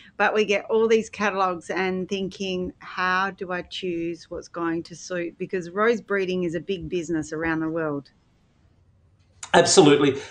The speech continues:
Speaker 2: And, and I guess over time there's been a little bit more emphasis put on climate and,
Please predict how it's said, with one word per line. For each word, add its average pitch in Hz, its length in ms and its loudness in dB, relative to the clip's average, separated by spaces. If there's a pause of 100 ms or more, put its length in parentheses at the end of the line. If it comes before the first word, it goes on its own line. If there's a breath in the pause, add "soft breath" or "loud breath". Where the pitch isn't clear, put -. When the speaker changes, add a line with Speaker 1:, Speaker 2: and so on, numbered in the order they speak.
(100 loud breath)
Speaker 2:
And, 202 260 4
and 202 300 6
I 190 120 10
guess - 380 4
over 156 200 10
time 156 360 8
there's 151 140 8
been 143 240 6
a 135 80 10
little 156 180 6
bit 147 160 2
more 131 300 6
emphasis 156 440 2
put 139 200 2
on 120 200 4
climate 131 520 4
and, 117 260 2